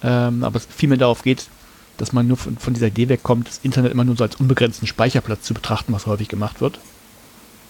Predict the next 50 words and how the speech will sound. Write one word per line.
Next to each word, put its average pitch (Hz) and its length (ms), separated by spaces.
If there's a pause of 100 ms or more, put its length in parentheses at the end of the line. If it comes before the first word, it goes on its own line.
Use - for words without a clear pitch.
(200)
Ne? 117 160
Also, 101 160
äh, 95 200 (180)
das, - 140 (240)
man 107 120
findet 139 280
alles 127 240
im 170 60
Internet, 135 420
klar, 113 220
bla 104 160
bla 104 100
bla. 104 220 (680)
Ähm, 107 640
aber 110 100
dass 113 160
es - 60
eben 113 120
noch 110 120
diverse 117 360
andere 127 200
Sachen 107 220
gibt, 110 120
die - 60
das 104 140
Denken 110 200
auch 101 140
beeinflussen 98 500
können. - 180 (220)
Und - 80
darum, 101 240
darum 98 200
geht's 95 300
eigentlich. 110 260
Deshalb, - 220 (120)
da - 80
können 135 220
durchaus 135 240
noch 139 100
andere 135 160
Sachen 120 220
sein, 120 300 (480)
die 110 60
jetzt 110 120
noch 104 120
fehlen 165 440
in 143 100
dieser 135 160
Liste. 135 380 (920)
Ähm, 110 600